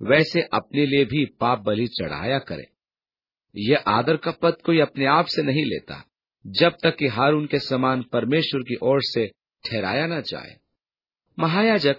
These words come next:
होना किसी के मन की इच्छा नहीं होती थी। वह परमेश्वर की ओर से नियुक्त किया जाता था। धीरे-धीरे यह पद राजनीति से प्रभावित होकर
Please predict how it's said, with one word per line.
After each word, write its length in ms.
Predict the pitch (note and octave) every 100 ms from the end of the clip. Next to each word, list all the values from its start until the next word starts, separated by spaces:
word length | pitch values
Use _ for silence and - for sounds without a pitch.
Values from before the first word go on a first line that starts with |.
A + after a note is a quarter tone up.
| - D#3+
होना 220 | E3 E3
किसी 320 | - C#3+ D3
के 120 | C3+
मन 200 | A#2 C#3
की 140 | D3 C3+
इच्छा 240 | - C3+
नहीं 240 | A2+ B2+
होती 280 | A2 F#2+ E2+
थी। 240 | - - _ _ _ _ _
वह 100 | C#3
परमेश्वर 640 | C3+ C3+ B2 D3 D#3 D#3 C3+
की 140 | C3
ओर 180 | A#2+ C3+
से 180 | - A2+
नियुक्त 380 | A2+ D3 B2+ -
किया 160 | A2 F#2
जाता 300 | E2 - E2
था। 300 | D2+ - _ _
धीरे-धीरे 640 | F2+ F2 C3+ D#3 A#2+ C#3 D#3
यह 200 | B2+ G#2+ -
पद 200 | D#3 D3 - _ -
राजनीति 640 | G#2 A2+ C#3+ C#3 D3 C#3
से 140 | C#3 B2+
प्रभावित 580 | - F2+ F#2 D3 D#3 C3
होकर 320 | A#2 F#2+